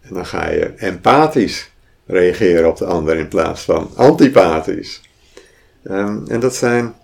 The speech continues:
kleine ervaringen die ik, waarvan ik er zelf veel heb meegemaakt en die mijn leven uiteindelijk veranderd hebben. En ja, een blik van wat ik, eh, zou kunnen worden, heb ik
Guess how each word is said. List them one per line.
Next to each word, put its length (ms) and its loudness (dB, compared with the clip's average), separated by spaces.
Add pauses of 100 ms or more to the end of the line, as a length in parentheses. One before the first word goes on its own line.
(500)
kleine 300 0
ervaringen 520 0
die 180 4
ik, 140 -2
waarvan 300 -2
ik 80 -8
er 80 -8
zelf 300 2
veel 260 2
heb 140 -6
meegemaakt 680 -4
en 100 -8
die 100 -6
mijn 180 -4
leven 540 -2
uiteindelijk 440 -6
veranderd 380 -8
hebben. 280 -10 (1000)
En 160 -6
ja, 180 2
een 100 -2
blik 240 0
van 140 -8
wat 160 -2
ik, 160 -2
eh, 180 0 (1600)
zou 200 2
kunnen 240 -2
worden, 500 2 (1200)
heb 260 -6
ik 340 -2